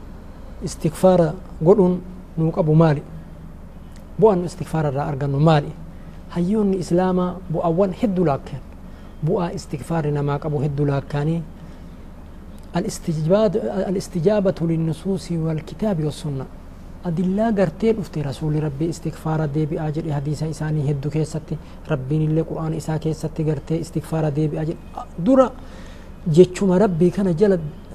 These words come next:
hordofuufu istikfaara godhuu, godhuu qabna. Bu'aa inni qabu irraa. Eeganaallee gartanii namni istikfaara gara Rabbiititti deebi'e meeshaa bareeda argata jiru duniyaatittillee,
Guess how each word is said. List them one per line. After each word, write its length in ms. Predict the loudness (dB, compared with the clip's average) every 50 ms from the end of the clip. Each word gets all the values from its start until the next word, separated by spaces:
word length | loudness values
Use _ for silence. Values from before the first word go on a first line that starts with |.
| -16 -16 -16 -18 -16 -8 0
hordofuufu 720 | 2 4 8 10 10 10 10 8 4 4 6 4 2 2 2 -4 -14 -16 -16 -12 -10
istikfaara 560 | -10 -4 -2 -2 -2 0 2 2 2 4 4 4
godhuu, 360 | 4 2 2 2 0 -2 0 4
godhuu 200 | 4 4 4 4
qabna. 200 | 2 0 -2 -4 -6 -10 -14 -16 -16 -16 -16 -16 -16 -16 -16 -16 -16 -16 -18 -16 -16 -12 -2 2
Bu'aa 240 | 4 4 4 4 4
inni 180 | 2 2 2 2
qabu 240 | 0 -2 -2 -2
irraa. 180 | -4 -4 -6 -8 -10 -14 -16 -16 -16 -16 -16 -16 -16 -16 -16 -16 -16 -16 -16 -16 -16 -16 -18 -18 -16 -16 -8 2 4
Eeganaallee 560 | 4 6 6 4 4 4 4 6 6 6 6
gartanii 540 | 4 4 2 4 4 4 6 6 6 4 2 -2 -8 -16 -16 -16 -16 -16 -16 -16 -16 -16 -14 -14 -14 -6 0 4
namni 300 | 6 6 6 6 4 4
istikfaara 540 | 2 0 0 0 0 2 4 4 6 6 6
gara 180 | 6 6 6
Rabbiititti 500 | 4 4 6 4 4 4 4 2 2 2 6
deebi'e 360 | 8 8 8 8 10 8 8 6 6 -4 -12 -16 -16 -16 -16 -16 -16 -16 -16 -16 -16 -16 -16 -16 -16 -12 -4 2
meeshaa 460 | 6 8 10 10 8 8 6 4 6
bareeda 360 | 6 8 10 10 10 10 8 2
argata 300 | 4 2 2 2 4 2
jiru 260 | 4 6 6 6 6
duniyaatittillee, 880 | 6 4 4 4 4 4 2 2 2 0 4 4 6 8 8 8 6